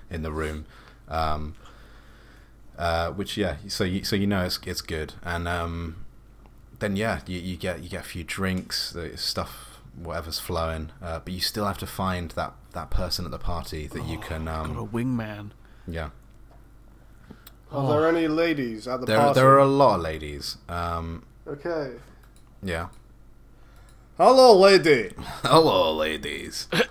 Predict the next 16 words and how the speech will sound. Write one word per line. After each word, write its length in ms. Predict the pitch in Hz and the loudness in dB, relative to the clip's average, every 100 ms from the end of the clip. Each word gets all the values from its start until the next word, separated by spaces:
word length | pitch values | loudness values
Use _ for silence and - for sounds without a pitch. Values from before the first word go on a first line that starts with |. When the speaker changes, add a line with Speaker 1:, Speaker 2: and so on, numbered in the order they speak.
| - - - - | -4 -20 -20 -20
Speaker 1:
<laughs> 680 | - - - 190 202 - - | -20 -18 -14 -14 -16 -18 -4
Speaker 3:
Do 80 | 226 | 6
you 120 | 285 262 | 10 12
like 460 | 214 160 - - - - - - - | 12 12 -2 -18 -20 -20 -20 -20 4
action 560 | 165 185 - 214 190 156 | 8 8 6 4 6 8
men? 460 | 160 175 139 101 - - - - - - - - | 10 10 6 -2 -12 -20 -20 -20 -18 -18 -10 4
Men 240 | 190 196 | 6 8
of 100 | 147 | 8
action. 600 | 127 131 - 147 113 95 - - - - - - 156 | 6 4 2 0 0 -4 -12 -20 -20 -20 -20 -4 4
Muscly 420 | 180 - 156 127 | 4 4 0 0
men. 340 | 120 107 90 - - - - - | 0 -4 -8 -16 -20 -20 -12 0
Speaker 1:
Um, 560 | 120 123 120 113 - - - - - | 4 6 4 0 -4 -14 -20 -16 -2
Speaker 3:
Vague-, 380 | 135 143 127 135 | 2 2 0 -4
vaguely 580 | 135 160 147 139 131 | 0 2 2 0 -2
English 460 | 139 156 170 139 - | -2 0 0 -2 -2
men. 380 | 131 117 104 | 0 0 -4